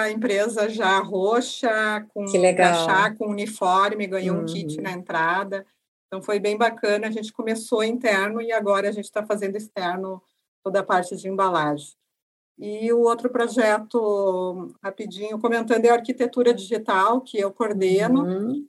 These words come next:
Speaker 1: É um projeto digital que ele também permeia os seis países.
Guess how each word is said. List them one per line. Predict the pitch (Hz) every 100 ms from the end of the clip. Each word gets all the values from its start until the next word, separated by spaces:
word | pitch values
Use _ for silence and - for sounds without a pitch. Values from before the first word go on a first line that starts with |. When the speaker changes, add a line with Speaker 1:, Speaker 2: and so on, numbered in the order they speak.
| -
Speaker 1:
É | 196
um | 214
projeto | 233 220 240 240 214 226 254
digital | 214 220 233 226 214 190 214 247
que | -
ele | 233 208
também | 214 214 214 202 220
permeia | 226 208 202 196 214
os | 208
seis | - 208 226
países. | - 269 202 220 226 302 -